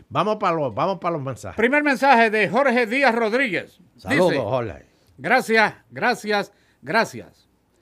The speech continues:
Speaker 2: Otro programa genial e interesantísimo, con la intelectual participación de doctor Chopper".
Speaker 1: Espérate, espérate. Le está diciendo intelectual a doctor Chopper.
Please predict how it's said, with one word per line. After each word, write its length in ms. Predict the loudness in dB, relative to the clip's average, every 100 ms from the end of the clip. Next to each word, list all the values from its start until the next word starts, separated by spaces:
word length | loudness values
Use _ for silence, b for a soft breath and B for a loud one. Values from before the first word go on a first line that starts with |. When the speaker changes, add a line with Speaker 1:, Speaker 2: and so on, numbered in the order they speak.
| b b b
Speaker 2:
Otro 360 | -6 -4 -6
programa 500 | -6 -4 -2 -2 -2
genial 380 | -4 -4 -2 -2
e 60 | -2
interesantísimo, 1080 | -4 -6 -6 -8 -10 -10 -10 -6 -8 -10 _ b b b b b
con 280 | -10 -8 -4
la 140 | -4 -4
intelectual 920 | -6 -8 -6 -6 -10 _ -2 -2 -2
participación 840 | -4 -6 -8 -8 -6 -6 -4 -4 -4
de 80 | -4
doctor 380 | -6 -6 -10 -2
Chopper". 400 | -2 -2 -8 -12
Speaker 1:
Espérate, 400 | -4 -4 -4 -6
espérate. 440 | -8 -8 -10 -16
Le 80 | -14
está 140 | -6
diciendo 320 | -6 -4 -4 -4
intelectual 520 | -6 -8 -6 -6 -6
a 60 |
doctor 340 | -6 -8 -10 -8
Chopper. 400 | -10 -8 -12